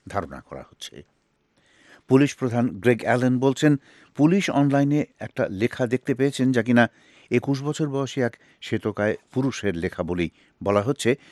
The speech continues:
যা থেকে আন্দাজ করা যায় যে এ লেখা ওই ব্যক্তিরই কাজ যাকে কিনা এখন আটক করা হয়েছে এবং যে এই লেখা এবং বর্তমানে ওই ব্যক্তি রয়েছে পুলিশি হেফাজতে। ওই ব্যক্তি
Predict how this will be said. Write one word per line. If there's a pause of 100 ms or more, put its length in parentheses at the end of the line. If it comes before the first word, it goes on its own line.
(180)
যা
থেকে
আন্দাজ
করা
যায়
যে (340)
এ
লেখা (140)
ওই
ব্যক্তিরই
কাজ (360)
যাকে
কিনা
এখন (360)
আটক
করা
হয়েছে (600)
এবং (760)
যে (220)
এই
লেখা (1200)
এবং
বর্তমানে (100)
ওই
ব্যক্তি
রয়েছে (300)
পুলিশি
হেফাজতে। (960)
ওই
ব্যক্তি